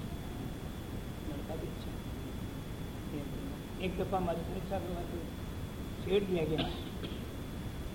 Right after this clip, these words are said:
तो मेरे पटना गया, कर दिया लड़का, आता है पार्टी। तो हमारे साथ एक तो गलत काम,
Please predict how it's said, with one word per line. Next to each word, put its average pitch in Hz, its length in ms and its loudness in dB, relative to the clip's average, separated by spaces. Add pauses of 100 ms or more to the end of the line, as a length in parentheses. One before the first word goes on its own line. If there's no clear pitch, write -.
(140)
तो 151 60 0
मेरे 156 180 0
पटना 175 360 0
गया, 175 180 0
कर 170 260 0
दिया 202 120 6
लड़का, 185 300 0
आता - 1160 -2
है 156 520 0
पार्टी। 160 220 0
तो - 3250 -2
हमारे - 260 0
साथ - 140 -2
एक 330 100 -2
तो - 840 -2
गलत 190 140 0
काम, 190 300 0